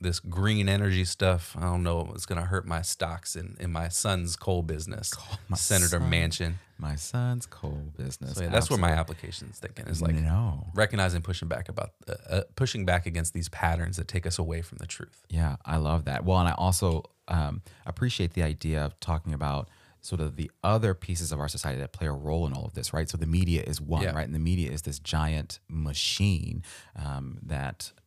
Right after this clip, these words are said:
Speaker 2: plays a huge role in this, right? And what we're learning about and understanding about the context of what's going on, right? In politics, in infrastructure, in our, um, in, in our, in our society, right? So I,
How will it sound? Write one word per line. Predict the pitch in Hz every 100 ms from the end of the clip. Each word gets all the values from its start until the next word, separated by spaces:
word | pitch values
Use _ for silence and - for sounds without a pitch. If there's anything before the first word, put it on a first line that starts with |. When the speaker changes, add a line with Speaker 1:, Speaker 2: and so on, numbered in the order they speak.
| _ _
Speaker 2:
plays | - 135 135
a |
huge | 139 - 294 -
role | - 60 58
in | 58
this, | 57 52 -
right? | 92
And | 101
what | 85 80
we're | 90
learning | 85 82 87 87
about | 85 80
and | 78
understanding | 85 82 - - 90 98 98
about | 80 73 76 73 - -
the | 85
context | - 82 82 85
of | 76
what's | 78 76
going | - 69 69
on, | 76 69
right? | 71 76
In | 76
politics, | 73 78 69 - 69 -
in | 73 78
infrastructure, | 71 80 - - 76 78
in | - 78 76
our, | 76 73 - - - -
um, | - 76 71 69 78 85 90 _ _ - _ _
in, | 80 76
in | - 78
our, | 73 73 69 69 64 - -
in | 87
our | 80
society, | 80 - - 90 113 -
right? | 60 69 82
So | - - 71 71 82 - _
I, | 82 80